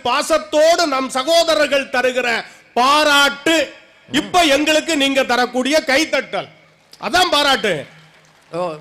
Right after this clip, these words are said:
Speaker 2: கைத்தட்டினவங்க எல்லாம் உங்ககிட்ட பாசமா இருக்காங்க.
Speaker 1: ஆமா. எங்க, நான் காசு பணமா கொடுக்கறேன், நானே ஒரு சாதாரண பள்ளிக்கூடத்து வாத்தியாரு,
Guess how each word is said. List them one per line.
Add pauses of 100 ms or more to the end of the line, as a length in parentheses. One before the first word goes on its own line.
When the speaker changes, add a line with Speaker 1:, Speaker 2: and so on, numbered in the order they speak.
Speaker 2:
கைத்தட்டினவங்க
எல்லாம்
உங்ககிட்ட
பாசமா
இருக்காங்க.
Speaker 1:
ஆமா. (1500)
எங்க,
நான்
காசு
பணமா
கொடுக்கறேன், (600)
நானே
ஒரு
சாதாரண
பள்ளிக்கூடத்து
வாத்தியாரு,